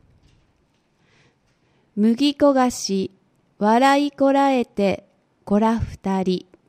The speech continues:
福沢幸子。露晴れ間、押し盆抱え入院す。古畑弘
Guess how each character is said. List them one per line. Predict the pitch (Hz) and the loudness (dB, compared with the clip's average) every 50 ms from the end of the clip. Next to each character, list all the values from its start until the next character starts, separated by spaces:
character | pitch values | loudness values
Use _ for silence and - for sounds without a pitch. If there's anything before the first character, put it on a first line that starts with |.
| _ _ _ _ _ _ _ _ _ _ _ _ _ _ _ _ _ _ | _ _ _ _ _ _ _ _ _ _ _ _ _ _ _ _ _ _
福 | - 208 196 - 220 220 208 | -8 -8 -6 -4 -4 -2 0
沢 | 214 220 214 214 220 220 | 2 2 2 4 2 2
幸 | 214 - 220 214 214 - - - - - | 0 0 -2 -4 -4 -4 -8 -12 -12 -10
子。 | - - 175 175 165 - - _ _ _ _ _ _ _ _ _ _ _ _ _ _ _ _ _ _ _ _ _ _ _ _ _ _ _ _ _ _ _ _ _ _ _ _ _ _ _ _ _ _ _ | -6 -4 -2 -2 -2 -2 -4 _ _ _ _ _ _ _ _ _ _ _ _ _ _ _ _ _ _ _ _ _ _ _ _ _ _ _ _ _ _ _ _ _ _ _ _ _ _ _ _ _ _ _
露 | - - 269 269 269 254 240 240 240 233 | -4 0 2 4 4 4 4 4 2 2
晴 | 220 208 202 208 202 208 | 2 0 0 0 2 2
れ | 214 214 208 208 | 2 2 2 2
間、 | 214 208 202 202 202 202 196 - - _ _ _ _ _ _ _ _ _ _ _ - | 2 2 2 2 2 0 -2 -4 -6 _ _ _ _ _ _ _ _ _ _ _ -2
押 | - 208 214 | 0 0 2
し | - - 247 247 240 | 2 2 0 0 2
盆 | 220 240 240 240 240 240 240 233 | 4 4 6 6 4 4 2 -2
抱 | - - 226 226 220 - 220 214 214 214 208 | -2 -2 -4 -4 -2 -2 -2 0 0 2 2
え | 208 202 202 196 - - _ _ _ - | 2 2 2 0 -2 -6 _ _ _ -4
入 | 185 190 196 202 202 202 202 196 196 | 0 2 4 4 4 4 4 4 4
院 | 196 190 190 190 190 190 190 | 2 2 0 0 -2 -2 -4
す。 | - - - - 175 175 175 - - _ _ _ _ _ _ _ _ _ _ _ _ _ _ _ _ | -8 -12 -10 -4 -2 -2 -2 -2 -4 _ _ _ _ _ _ _ _ _ _ _ _ _ _ _ _
古 | - 220 226 226 254 269 262 | -2 0 2 4 4 2 2
畑 | 240 226 220 - 190 180 180 | 0 -2 -2 0 -2 -2 -2
弘 | - 202 202 190 175 170 | -2 -2 0 0 0 0